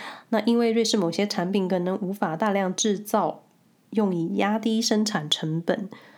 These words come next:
所以你可能相对要多付一点钱，可是你就会莫名的比较安心。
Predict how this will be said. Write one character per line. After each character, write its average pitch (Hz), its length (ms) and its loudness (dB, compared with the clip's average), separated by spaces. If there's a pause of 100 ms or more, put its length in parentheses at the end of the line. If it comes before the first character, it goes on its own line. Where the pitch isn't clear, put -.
所 - 180 0
以 190 60 2
你 175 160 0
可 202 180 0
能 170 260 0
相 196 280 0
对 196 160 0
要 180 180 0
多 214 100 -2
付 214 140 0
一 214 80 2
点 202 240 -2
钱， 151 540 -4 (520)
可 - 140 -6
是 269 200 0
你 185 520 0
就 247 240 2
会 233 240 2
莫 226 220 2
名 175 120 0
的 190 80 -2
比 - 80 -2
较 165 120 0
安 175 280 0
心。 170 480 0